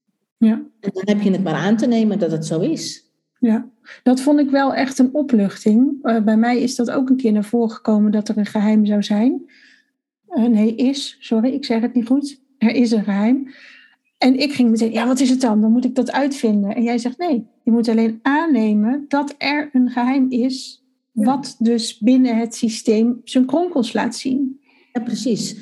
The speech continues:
Speaker 2: En meestal is het geheim, eh, daarover wordt gezegd in het systeem, daar praten we niet over met elkaar.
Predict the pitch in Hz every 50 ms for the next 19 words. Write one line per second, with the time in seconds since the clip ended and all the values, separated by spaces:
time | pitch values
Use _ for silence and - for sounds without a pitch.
0 | - - - _ _ - 208 208 208 220 247 240 - - 208 202 202 196 190 202
1 | 208 202 202 - - - - _ _ _ _ _ - 180 185 - - 196 190 185
2 | 214 247 233 196 180 190 220 254 247 - - - - 190 190 190 190 196 - 185
3 | 202 196 202 202 185 196 190 196 - 190 - 208 220 254 285 285 - - 254 240
4 | 233 226 233 226 233 226 - 226 208 208 214 202 190 196 196 214 214 220 226 226
5 | 226 220 180 151 151 151 151 151 156 135 113 135 151 151 - 156 160 151 151 151
6 | 156 - 147 135 - 214 -